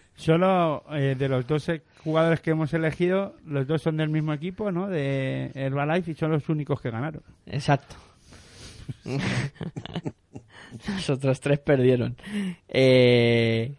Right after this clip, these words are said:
Speaker 2: eh, decir que el M V P de esta jornada, eh, fue Yela Kindele, eh, que ya lo hemos dicho antes y que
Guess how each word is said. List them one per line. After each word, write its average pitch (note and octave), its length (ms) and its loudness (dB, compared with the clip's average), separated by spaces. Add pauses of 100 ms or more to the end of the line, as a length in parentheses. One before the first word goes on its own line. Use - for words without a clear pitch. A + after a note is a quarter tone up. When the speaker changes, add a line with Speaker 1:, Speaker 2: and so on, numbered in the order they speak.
(440)
Speaker 2:
eh, B2+ 260 2
decir B2+ 480 2
que C#3+ 240 6
el C3+ 140 2
M C#3+ 140 2
V D3+ 160 2
P D3+ 160 2
de C#3+ 120 4
esta D3 260 0
jornada, C3+ 840 0
eh, G#2+ 580 -10 (160)
fue B2+ 260 2
Yela B2 280 2
Kindele, D3+ 520 0 (540)
eh, G2+ 360 -4
que G#2+ 120 -2
ya A2 100 4
lo A2+ 80 4
hemos A2+ 220 0
dicho A2 680 0
antes C3+ 500 -4
y G#2 60 -10
que C#2 560 -10